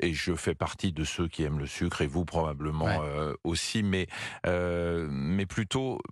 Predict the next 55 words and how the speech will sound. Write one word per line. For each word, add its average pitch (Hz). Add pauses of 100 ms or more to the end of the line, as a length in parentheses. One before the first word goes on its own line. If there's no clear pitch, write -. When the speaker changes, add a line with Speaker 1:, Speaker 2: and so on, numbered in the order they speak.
(120)
Speaker 1:
de 98 (180)
demander 110
aux 101
gens 113
de 107
se -
méfier 95
des 90
sucres - (100)
qui -
sont 98 (120)
cachés, - (380)
parce 101
qu'on 110
ne 113
mange 123 (440)
que 135
ça. - (220)
Speaker 2:
Ouais. 101 (200)
Speaker 1:
Euh, 85
il 65
y 95
a, 95
il 80
y 92
a 95
une 90
séquence 101
dans, 76
dans 78
l'émission 104
où 85
on 82
demande 90
à 67
une 80
de, 65
de 67
nos 78
témoins 90
de, 76 (380)
de 92
nous 98
dire 98
parmi, 90
euh, 80
toutes 107
les 110
courses -
qu'on 92
vient 92
de 90
faire 98
pour 98
elle, 90